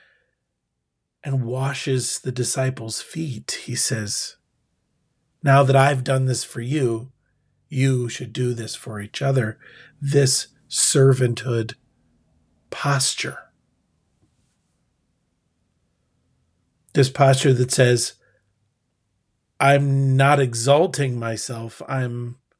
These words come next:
de-exalting myself." I don't know what that, if there's a word that, other, anyway. I'm lowering,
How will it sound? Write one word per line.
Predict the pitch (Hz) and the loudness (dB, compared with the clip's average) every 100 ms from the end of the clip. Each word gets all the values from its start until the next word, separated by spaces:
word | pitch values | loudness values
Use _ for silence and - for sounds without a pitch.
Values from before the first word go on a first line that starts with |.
| _ _ _ _ _ _ - | _ _ _ _ _ _ -8
de-exalting | 151 175 156 135 113 127 120 135 120 | -2 2 4 2 2 2 2 -2 -4
myself." | 117 107 - 117 120 123 | -6 -8 -8 -6 -6 -6
I | 120 | -4
don't | 123 | -4
know | 120 | -4
what | 117 113 | -6 -4
that, | 117 123 - | -6 -6 -10
if | 127 - | -12 -8
there's | 107 104 | -8 -6
a | 117 | -6
word | 117 120 117 | -4 -4 -4
that, | 107 107 _ _ _ _ _ _ - | -6 -10 _ _ _ _ _ _ -8
other, | 120 123 131 - - | -6 -8 -14 -18 -10
anyway. | 110 107 107 135 _ _ _ _ _ _ _ - | -8 -6 -8 -10 _ _ _ _ _ _ _ -6
I'm | 120 | 0
lowering, | 123 131 147 151 127 117 113 123 | 6 6 6 6 6 4 0 -4